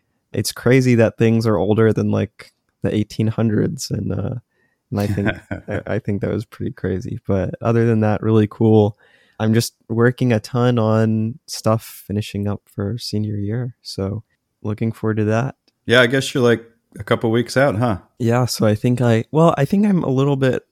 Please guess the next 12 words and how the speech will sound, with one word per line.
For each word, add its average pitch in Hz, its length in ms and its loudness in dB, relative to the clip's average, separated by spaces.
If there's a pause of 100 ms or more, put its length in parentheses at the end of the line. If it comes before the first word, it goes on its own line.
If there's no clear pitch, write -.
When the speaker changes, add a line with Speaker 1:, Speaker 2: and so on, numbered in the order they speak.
(120)
Speaker 1:
probably 139 500 0
six - 360 -6
weeks 123 260 -2
away. 120 400 0
So 101 340 -4
I 101 120 -2
think - 340 -8
we 113 60 -2
Speaker 2:
Okay. 113 160 -2
Speaker 1:
start 131 420 -2 (320)
sometime 113 720 -4
around 98 640 -6